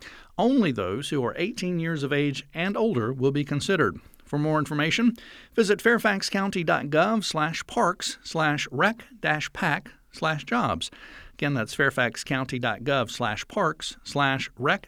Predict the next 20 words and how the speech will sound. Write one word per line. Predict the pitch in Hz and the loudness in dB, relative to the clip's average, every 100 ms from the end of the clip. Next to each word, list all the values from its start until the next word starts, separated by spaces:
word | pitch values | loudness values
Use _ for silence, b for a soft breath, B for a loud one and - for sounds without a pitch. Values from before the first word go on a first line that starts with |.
| - | -6
dash | 135 127 123 - | 0 0 -2 -8
pac | - 220 - - b b b | -4 -2 -4 -12 b b b
slash | - 156 143 - | -4 0 0 0
jobs, | 208 208 120 139 B B B B | 0 2 0 -2 B B B B
or | 247 196 208 - | 4 4 2 -8
you | |
can | 202 208 | -2 2
email | 208 165 147 | 2 2 0
the | 131 | 0
Rec | 139 - | 0 -2
Pack | 160 147 143 | -4 -4 -2
office | 196 - 139 - - | -6 -4 -8 -8 -8
at | 143 - | -6 -6
rec | 143 220 240 | -6 -6 -4
pack | - 120 - - _ | -6 -6 -8 -20 _
at | - 139 | -8 -4
fairfax | 131 123 120 - | -4 -4 -8 -8
county | - 101 107 107 - | -6 -6 -6 -12 -12
dot | - 92 | -8 -8
gov. | - 80 - | -6 -6 -8